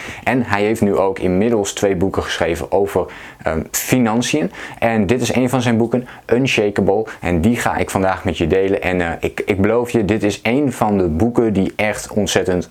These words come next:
eh, goed is geweest. Voor mij in ieder geval, laat ik het zo zeggen. Een van de beste boeken die ik heb gelezen op het financiële gebied. En ik ga je straks uitleggen waarom dat zo is. Laten we naar de drie belangrijkste en grootste inzichten gaan die ik heb opgedaan uit dit boek. En ik hoop dat jij iets hebt aan deze tips, inzichten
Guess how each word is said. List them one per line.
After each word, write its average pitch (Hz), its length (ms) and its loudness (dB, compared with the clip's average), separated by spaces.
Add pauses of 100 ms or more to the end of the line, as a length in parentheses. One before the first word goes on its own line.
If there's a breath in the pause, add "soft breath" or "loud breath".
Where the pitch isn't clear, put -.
eh, 80 180 -2
goed 143 240 0
is 139 100 -2
geweest. 135 240 0
Voor 104 120 0
mij 110 220 0
in 127 100 2
ieder 117 160 2
geval, 110 220 0
laat 98 160 0
ik - 60 -6
het 110 80 -4
zo 107 200 2
zeggen. 98 360 -2 (240 loud breath)
Een 107 120 0
van 110 100 2
de 101 60 2
beste 98 240 0
boeken 92 260 2
die 85 200 0
ik 120 140 2
heb 151 120 -2
gelezen 104 380 0
op 85 60 -4
het - 100 -10
financiële 95 680 2
gebied. 85 360 0 (300 loud breath)
En 92 100 -2
ik 95 80 -2
ga 95 120 0
je 92 140 0
straks - 400 -4
uitleggen 85 560 -2
waarom 92 320 0
dat 82 120 0
zo 87 120 0
is. - 220 -2 (220 loud breath)
Laten - 240 0
we 156 60 2
naar 139 80 4
de 117 160 0
drie 160 260 2
belangrijkste 127 720 0
en 113 120 0
grootste - 460 0
inzichten 117 480 0
gaan 104 220 0
die 87 140 2
ik - 160 2
heb - 120 0
opgedaan 90 560 -2
uit 131 180 0
dit 98 160 0
boek. 135 180 0 (260 loud breath)
En 98 80 -2
ik 98 80 0
hoop 95 180 0
dat 87 120 0
jij 92 300 2 (140 loud breath)
iets - 180 -2
hebt - 300 -4
aan 92 120 -2
deze 98 220 0
tips, - 340 -2
inzichten 95 580 -2